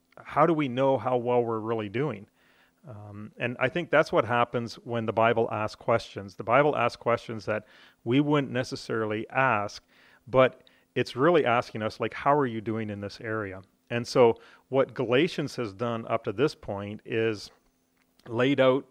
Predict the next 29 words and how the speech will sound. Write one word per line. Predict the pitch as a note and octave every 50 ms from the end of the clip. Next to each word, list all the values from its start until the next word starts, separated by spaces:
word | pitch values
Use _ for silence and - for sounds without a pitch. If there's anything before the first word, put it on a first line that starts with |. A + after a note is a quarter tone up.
| _ _ -
uh, | B2 A#2 A2+ A2 - -
the | A2+ A#2
authority | A#2 A2 - _ - B2 C3 C3 B2 A#2 G#2 G#2
of | G#2 G2 G2+
God | G2+ A2+ A2+ A2+ G#2+ G2 F#2+ F#2 - _ -
and | C#3+ A#2 G#2
God's | G2 B2 A#2 A#2 A#2 - -
word | A#2 B2 B2 G#2+ G2 F#2+ - _ _ _ _ _ _ _ _
through | _ - - A#2+ G#2+
the | A2 A2
Apostle | A2 - - A2 G#2+ - - A2
Paul, | - - C3+ B2 G#2+ G2 F#2 - - _ _ _ _ _ _ _ _ _
laid | - A#2+ A#2+ C3 C3+ C3 C3 B2+
out, | B2 A#2+ A#2+ B2+ - - - _
um, | B2 A2 A2 A2 A2+ - - -
a | B2 - _ _
clear | - - - D#3+ D#3+ E3+ D#3+ D#3 C#3+ -
presentation | - - B2 A#2 A2 A2 G2+ - A#2 G#2+ G#2+ - - -
of | G#2+ F#2+
the | G#2+ G2
gospel. | G#2 G2+ G2 F#2+ F#2 - - - G#2+ G2 G#2 _ _ _ _ _ _ _ _ _
Um, | B2+ G#2+ G2+ G2+ G#2 G#2 A2 B2 D#3 E3 E3+
so | - - C#3 A#2+ A2+ A2 A2 A#2+ C3+ B2+ -
people | - - C#3 - C3 A#2
were | A#2 A2+ G#2+
seeking | - - B2+ A#2 - - A#2 A2+ G2+
by | G#2 G#2+ G#2+
works | G#2 G2 G#2+ B2 B2+ A2+ G#2+ - - - - -
or, | G#2+ G#2+ G2+ F#2+